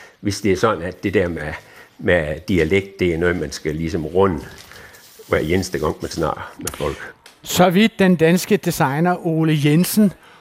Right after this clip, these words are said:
Speaker 2: og så kunne jeg tænke mig at spørge herude i publikum i det her store hvide telt, hvor der sidder cirka hundrede mennesker foran Dansk Sprognævn i Bogense, i Sprogfestivalen Sprogense.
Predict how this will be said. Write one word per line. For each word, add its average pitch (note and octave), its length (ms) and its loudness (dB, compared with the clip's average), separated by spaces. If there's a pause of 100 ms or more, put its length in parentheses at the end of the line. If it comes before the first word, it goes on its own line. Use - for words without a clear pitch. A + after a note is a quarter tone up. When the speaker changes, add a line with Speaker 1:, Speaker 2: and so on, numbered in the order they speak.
(300)
Speaker 2:
og F3+ 120 4
så A3+ 100 4
kunne A#3 140 2
jeg A#3 60 4
tænke A3+ 180 4
mig A3 60 4
at G3 60 2
spørge F#3+ 220 2
herude G3 360 4
i F#3+ 40 2
publikum G3 680 2
i C#3+ 100 2
det D3+ 160 2
her D3 240 4
store D3+ 400 0
hvide D#3 240 2
telt, F3 280 -2
hvor C#3+ 160 -2
der C#3 80 -4
sidder C#3+ 280 -4
cirka D3+ 280 4
hundrede D#3 240 6
mennesker D3 340 2
foran D3+ 280 2
Dansk C3+ 240 -2
Sprognævn D#3+ 540 0
i C3+ 180 -2
Bogense, E3+ 680 0
i C3 280 2
Sprogfestivalen C#3+ 1000 0
Sprogense. F#3+ 640 2